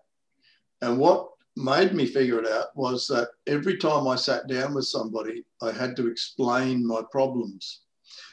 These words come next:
And every time I explained them, they become clearer. And it wasn't that anybody actually said to me,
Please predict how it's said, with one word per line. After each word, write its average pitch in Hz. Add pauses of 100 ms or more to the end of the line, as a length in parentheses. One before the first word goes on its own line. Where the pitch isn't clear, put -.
(140)
And 131
every 156
time 143
I 120
explained 131
them, 117
they 113
become 107
clearer. 127 (840)
And 120
it -
wasn't 160
that 139
anybody 135
actually 120
said 143
to 135
me, 113